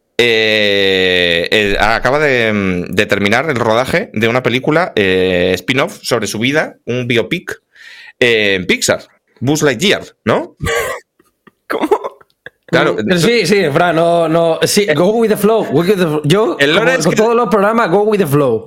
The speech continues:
Speaker 1: Diego, alias Pedrito, es Buzz Lightyear. Esa es, es su, su, <laughs> su identidad secreta.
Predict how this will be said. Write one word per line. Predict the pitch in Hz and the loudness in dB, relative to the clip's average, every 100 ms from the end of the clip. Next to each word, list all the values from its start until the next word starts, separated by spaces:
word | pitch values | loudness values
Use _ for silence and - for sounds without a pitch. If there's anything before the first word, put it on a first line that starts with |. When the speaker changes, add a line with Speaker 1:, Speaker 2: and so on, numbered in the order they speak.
| - | -10
Speaker 1:
Diego, | 110 156 233 202 220 - - - - | -2 0 2 0 -2 -4 -8 -8 -4
alias | 131 151 143 - | -2 0 0 0
Pedrito, | 123 120 175 165 135 - - - - - - | -2 0 0 0 -2 -4 -16 -20 -20 -12 -2
es | 156 156 | -2 0
Buzz | 151 139 | -2 0
Lightyear. | 113 87 90 78 - | -2 -2 -6 -6 -4
Esa | 127 170 | -2 -2
es, | - | -2
es | 147 147 | -2 -2
su, | 156 127 - | -2 -2 -4
su, | - 110 - - - | -2 -2 -4 -10 -16
<laughs> | - - - | -18 -18 -20
su | - - 131 | -10 -4 -4
identidad | 127 147 120 123 | -4 -4 -4 -4
secreta. | 131 113 110 107 85 | -4 -4 -4 -2 -4